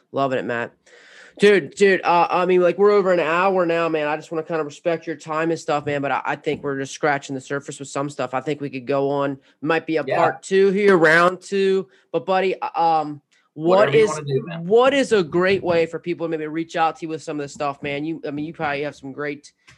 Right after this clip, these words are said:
Speaker 1: some great things you might wanna offer people.
Speaker 2: Um, you know, obviously I'm on, I'm on Twitter and they can D-, I, I'm willing to share whatever. I mean, I've been so fortunate with, you know, just the relationships that, you know, I've been able to form,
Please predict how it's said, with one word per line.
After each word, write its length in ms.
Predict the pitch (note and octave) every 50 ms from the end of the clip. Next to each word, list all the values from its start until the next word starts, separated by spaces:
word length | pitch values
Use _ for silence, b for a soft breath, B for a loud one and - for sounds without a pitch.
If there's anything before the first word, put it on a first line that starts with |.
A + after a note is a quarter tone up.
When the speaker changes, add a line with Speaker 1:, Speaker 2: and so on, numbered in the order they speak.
| b
Speaker 1:
some 160 | _ - D#3 D3
great 240 | D3+ D3+ C#3+ D3
things 220 | _ D3+ D3 D3 C3+
you 40 | C#3+
might 160 | C#3+ D3 A2+
wanna 160 | G#2 C#3 C3+
offer 300 | G#2+ A2+ C3 C#3 - D3
people. 440 | C#3 - C#3+ C3+ - C3 B2+ B2+ - _ _ _ _ _ _ _ _ _ _ _ _ _ _
Speaker 2:
Um, 640 | G2 G#2+ A2 A2 A2 A2 G#2+ G#2 G2+ G2 F2+ - - _ _
you 140 | G#2 A2 A2
know, 480 | G#2+ G2+ G2 G2 G2 F#2+ F#2 - - _ _ _ _ - -
obviously 580 | F#2+ F#2+ G#2+ G#2+ A2+ A2 - - G#2+ G#2 G#2 G2+
I'm 140 | G2+ G2+ G2+
on, 500 | G2+ G2+ G2+ G2+ G2 F#2+ F#2+ F#2 F2+ F2 - _ _
I'm 120 | A2 A2
on 180 | G#2+ G#2+ G#2+ G2+
Twitter 520 | - - - G#2+ G#2 G#2+ G#2 G#2 G#2 G2+
and 180 | G2+ F#2+ F#2 F2+
they 120 | F#2+ F#2+
can 220 | F#2 - G2+ G2 F2+
D-, 200 | F2 G#2+ G#2+ G#2+
I, 300 | - - - G#2+ G#2+ - -
I'm 220 | A#2 C3 C#3 C3+
willing 160 | C3+ C3 C3 A#2+
to 40 | A2
share 260 | - - A#2 A2 G#2+
whatever. 420 | G2+ G2 F#2+ F#2+ F#2+ F2+ F2+ F2+ F2+
I 40 | F2+
mean, 140 | F2+ F#2
I've 140 | F#2+ F#2+ F#2
been 180 | F#2+ G2+ F#2+ F#2
so 280 | - - - - G#2
fortunate 600 | G2 - - G2 F#2 - - G2+ G2 F#2 F2 - - _ _
with, 360 | F#2 F#2+ F2+ F2 - - _ b b b b b b b _
you 80 | G2+
know, 160 | F#2 F2+ F2
just 260 | E2 F#2+ F#2 - - -
the 100 | G2 F#2
relationships 720 | F2+ F2 F#2+ F#2+ F#2+ - - F2+ - F#2+ F#2 F2+ - -
that, 380 | - F2+ E2+ E2 D#2+ - - - _ _ _ _ -
you 80 | F#2 F#2
know, 100 | F2+ F2
I've 80 | E2+
been 120 | E2 F2+ F2+
able 200 | F2+ F2 F2 F2
to 80 | F2
form, 640 | E2 E2 - F2+ F2+ F2+ F2 F2 E2+ E2+ E2 -